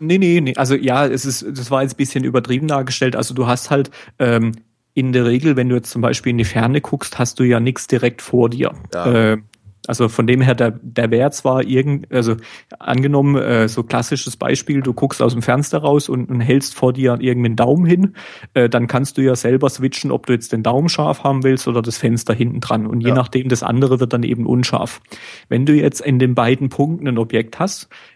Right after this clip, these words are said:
Speaker 1: ist theoretisch so, dass halt eben auf der Multifokallinse halt eben beides scharf abgebildet wird und sich das Gehirn halt eben wieder eben das,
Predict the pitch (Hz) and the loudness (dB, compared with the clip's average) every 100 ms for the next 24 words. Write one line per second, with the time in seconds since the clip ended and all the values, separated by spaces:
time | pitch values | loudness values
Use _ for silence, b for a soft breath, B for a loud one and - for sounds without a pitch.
0 | B - 123 - 117 120 139 175 156 151 | B -6 -6 0 2 2 2 0 2 2
1 | 135 - 123 123 127 113 113 120 120 143 | 2 2 0 0 -2 -2 -2 -2 0 0
2 | 165 - 135 135 135 131 127 117 117 120 | 0 -2 -2 0 0 0 -2 -2 0 -2
3 | 117 - 123 170 185 - 120 120 - 135 | -2 -2 0 0 -2 -4 -4 -4 -4 -8
4 | - 185 190 185 175 170 147 131 151 123 | -4 0 2 2 0 0 -2 -4 -2 -4
5 | - 120 127 135 135 - 127 127 127 120 | -2 0 2 2 2 2 0 0 0 0
6 | 117 123 117 117 - | 0 -2 -2 -6 -10